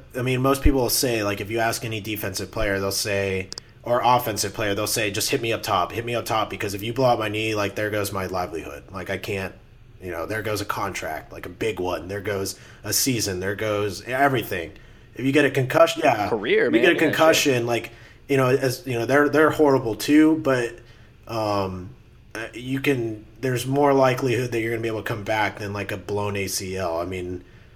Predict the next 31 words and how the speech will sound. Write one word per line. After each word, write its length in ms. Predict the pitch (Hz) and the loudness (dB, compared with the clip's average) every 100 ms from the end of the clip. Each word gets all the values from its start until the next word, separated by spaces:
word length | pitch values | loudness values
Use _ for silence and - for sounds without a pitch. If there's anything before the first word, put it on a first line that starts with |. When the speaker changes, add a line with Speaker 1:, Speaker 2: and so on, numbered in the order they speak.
| - - - - | -20 -20 -20 -10
Speaker 1:
not 260 | 117 131 139 | 0 2 4
many 180 | 135 | 4
people 260 | 123 120 117 | 2 -2 -4
come 200 | - 110 | -4 -2
back 280 | 104 104 98 | 0 0 0
from 140 | 107 | -4
that 200 | 98 95 | -2 0
as, 220 | 92 92 - | -2 -4 -8
as 200 | 107 95 92 | -8 -8 -6
good 160 | 101 | -6
as 120 | 92 | -4
they 80 | 95 | -4
once 300 | 95 95 87 | -6 -6 -6
were. 240 | 95 95 87 | -6 -4 -4
A-, 380 | 107 117 - 107 | -6 -8 -10 -12
Adrian 340 | 123 127 131 110 | -6 -2 -2 -2
Peterson, 420 | 123 113 104 104 | -4 -4 -4 -4
that 180 | 98 92 | -6 -6
one 160 | 107 98 | -6 -4
season, 320 | 107 98 98 | -6 -6 -6
is, 140 | 95 | -6
like, 180 | 101 92 | -6 -8
one 300 | 110 107 117 | -14 -12 -8
of 60 | 110 | -6
the 80 | 98 | -6
few 360 | 95 117 110 101 | -6 -8 -6 -2
outliers 640 | 101 92 92 92 90 87 | -2 -2 -4 -4 -4 -6
that 120 | 95 | -8
there 140 | 92 85 | -8 -10
ever 220 | 92 87 | -8 -8
will 280 | 85 85 | -6 -8